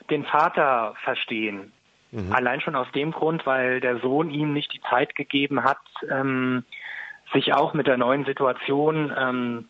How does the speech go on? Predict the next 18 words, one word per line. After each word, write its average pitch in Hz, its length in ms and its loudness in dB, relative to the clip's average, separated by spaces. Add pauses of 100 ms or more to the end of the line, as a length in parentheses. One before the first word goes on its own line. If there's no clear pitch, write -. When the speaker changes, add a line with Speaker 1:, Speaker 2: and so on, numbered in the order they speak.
Speaker 1:
zurechtzufinden. 113 920 -2
Also 120 180 0
der 117 140 2
Vater 123 340 2
war 123 140 2
genauso 139 720 -2
überfordert, 123 760 0 (100)
erstmal 131 440 -4
wie - 40 -14
der 117 180 -2
Sohn, 131 360 0 (160)
als - 220 -4
er 117 80 0
gemerkt 101 380 -2
Speaker 2:
Mhm. 98 40 -2
Speaker 1:
hat, 110 160 -2
dass 101 180 -4
er, 98 300 2